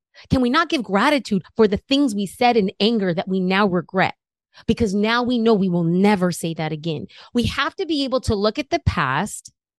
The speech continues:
and say something good came from it. Because when we can do that and we're in the hard and we're in the suck and we're in the raise an angry fist, why, why, why?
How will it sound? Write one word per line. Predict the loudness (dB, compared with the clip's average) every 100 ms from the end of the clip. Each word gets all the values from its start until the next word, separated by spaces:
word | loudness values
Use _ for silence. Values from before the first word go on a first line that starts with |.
| _ _ _ -6
and | -2 -2
say | 0 0 -2 -6
something | -6 -4 -2 -4 -2
good | 0 0 0
came | -2 -2
from | -10
it. | -16 _ _ _ _ _ -20 -8
Because | -4 -2 0
when | 2 2
we |
can | 2 4
do | 4 4
that | 4 0 -2
and | -4 -4
we're | -6
in | -2 0
the | 2
hard | 0 4 6 6 4
and | -2 -6
we're |
in | -2 0
the | 0
suck | -4 0 0 -2 -6
and | -6
we're | -4
in | -4 -2
the | -2 0
raise | 2 2
an | 0
angry | -2 -2 0
fist, | 2 2 2
why, | 2 2 2
why, | 0 0
why? | 2 2 4 2 0